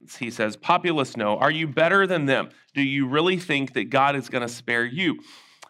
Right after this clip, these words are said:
Because the Assyrians had come in, had destroyed this city. And of course, the later date would be, um, the destruction of Nineveh. So somewhere in between this great city of Thebes, <clears throat> which now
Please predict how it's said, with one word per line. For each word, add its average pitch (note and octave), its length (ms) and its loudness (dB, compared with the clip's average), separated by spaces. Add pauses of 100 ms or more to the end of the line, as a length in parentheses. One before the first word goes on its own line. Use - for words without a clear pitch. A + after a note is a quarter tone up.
(180)
Because C3 320 0
the C3+ 100 -2
Assyrians F3 480 0
had C#3+ 160 -2
come C#3 280 2
in, B2+ 180 2
had B2+ 260 -2
destroyed A#2+ 800 -2 (120)
this A#2 380 -6 (120)
city. D#3+ 540 -2 (360)
And C#3+ 120 0
of C#3 120 -4
course, C3+ 440 -2
the A#2+ 100 -2
later E3 280 2
date B2 240 0
would A#2 240 -8
be, A2+ 320 -4 (380)
um, A2 180 -4
the A#2 80 -4
destruction A2+ 800 -4
of G#2+ 160 -6
Nineveh. B2 400 0
So C#3 160 -4
somewhere A#3 460 2
in G#3 160 2
between F3 480 0
this - 420 -6
great D3+ 440 0
city C#3+ 540 -2 (480)
of G#2 120 -8
Thebes, G3+ 680 -4 (580)
<clears throat> - 580 -4
which D3 260 -4
now D#3+ 320 2